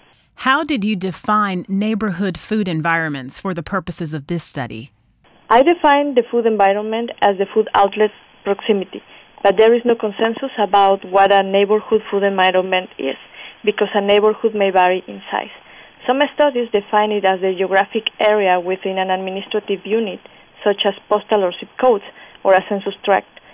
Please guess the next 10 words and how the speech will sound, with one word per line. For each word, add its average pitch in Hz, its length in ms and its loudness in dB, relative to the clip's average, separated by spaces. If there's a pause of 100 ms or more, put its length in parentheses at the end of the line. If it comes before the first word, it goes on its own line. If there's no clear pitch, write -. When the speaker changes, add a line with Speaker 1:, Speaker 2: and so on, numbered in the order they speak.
(400)
Speaker 2:
Here 285 160 4
we 302 140 0
use 233 280 2
each - 240 -6
residence 240 580 0
as 196 220 0
the 185 160 -6
center 202 420 -2
of 202 160 -8
its 196 140 -8